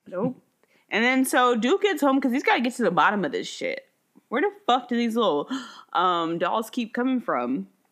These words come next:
And he rewatches the tape of his little, uh, house nigga campaign manager right before he died. He's rewatching this tape, which is weird. This is,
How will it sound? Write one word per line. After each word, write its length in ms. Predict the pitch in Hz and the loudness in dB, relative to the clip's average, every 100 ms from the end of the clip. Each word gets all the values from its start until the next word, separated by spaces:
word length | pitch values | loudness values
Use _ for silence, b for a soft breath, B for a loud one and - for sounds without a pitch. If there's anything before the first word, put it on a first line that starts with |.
| _ | _
And 840 | 208 196 185 196 202 202 214 214 - b b b b _ | -2 2 4 4 4 4 2 0 -6 b b b b _
he 220 | - 254 254 | -2 2 4
rewatches 600 | 247 226 160 170 240 226 | 2 2 2 2 -2 -2
the 100 | 185 | -4
tape 460 | - 208 240 226 - | -2 0 0 -2 -2
of 680 | - 170 170 170 165 165 170 - | 0 2 2 2 2 0 -4 -8
his 180 | 196 185 | -8 -4
little, 680 | 185 175 160 160 151 - - | -2 0 0 0 -2 -4 -6
uh, 400 | 185 170 147 135 | -4 -2 -2 -4
house 400 | - 190 208 - | -2 0 0 -2
nigga 480 | 185 156 165 175 190 B B B _ | -2 0 0 0 -4 B B B _
campaign 480 | 196 175 180 185 208 | 0 0 2 2 2
manager 840 | 165 151 156 175 175 156 160 180 _ _ _ - | 2 2 0 0 0 0 0 -4 _ _ _ -4
right 140 | 170 | -2
before 260 | 170 175 165 | -2 -2 0
he 80 | 156 | 2
died. 340 | 147 175 180 | 2 2 2
He's 160 | 190 175 | -2 0
rewatching 480 | 170 165 175 180 | 0 2 0 -2
this 140 | 165 160 | -4 -2
tape, 260 | 185 175 | -2 -2
which 140 | 208 247 | -2 -2
is 140 | 196 | -2
weird. 340 | 151 131 156 190 | -2 -2 -2 -2
This 160 | 196 | -4
is, 300 | 214 226 220 | -2 -4 -6